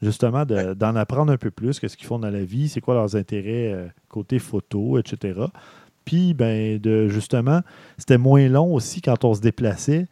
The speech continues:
Speaker 1: On n'était pas obligé d'attendre toujours après trois ou quatre personnes si on était un groupe de quinze vingt, là. Euh, ça, ça aurait été un petit peu plus long. Mais c'est, je trouve que le, le rythme a été super bon. Euh,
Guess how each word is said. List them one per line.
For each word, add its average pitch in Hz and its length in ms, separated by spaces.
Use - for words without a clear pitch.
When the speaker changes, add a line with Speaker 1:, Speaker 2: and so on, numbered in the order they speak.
Speaker 1:
On 107 180
n'était 113 240
pas 151 100
obligé 139 280
d'attendre 139 380
toujours 127 280
après 113 240
trois 127 280
ou 117 40
quatre - 220
personnes 139 500
si 123 140
on 107 80
était 107 160
un 110 140
groupe 117 240
de 107 80
quinze 104 400
vingt, 139 280
là. 135 60
Euh, 110 340
ça, - 160
ça 123 160
aurait 104 140
été 131 180
un 127 60
petit - 160
peu 147 120
plus 139 180
long. 120 180
Mais 127 480
c'est, - 200
je - 160
trouve 160 220
que 139 100
le, 113 280
le 117 140
rythme 143 320
a 110 60
été 104 160
super 135 400
bon. 131 460
Euh, 95 220